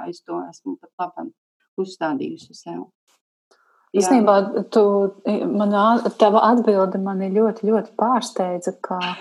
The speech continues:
Speaker 1: <laughs>
Speaker 2: ir, uh, ir, ir tiešām tik traki, ja, tādi uzskati par skolotāju profesiju, nu,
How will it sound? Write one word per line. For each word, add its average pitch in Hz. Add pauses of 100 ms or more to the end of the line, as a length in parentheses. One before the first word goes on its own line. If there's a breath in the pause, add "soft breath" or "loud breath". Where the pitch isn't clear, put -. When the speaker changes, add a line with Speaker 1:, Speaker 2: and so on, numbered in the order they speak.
(140)
Speaker 1:
<laughs> 285
Speaker 2:
ir, 190
uh, 185
ir, 196 (540)
ir -
tiešām 196
tik -
traki, -
ja, 247
tādi 190
uzskati 277
par 202
skolotāju 202
profesiju, 233 (280)
nu, 214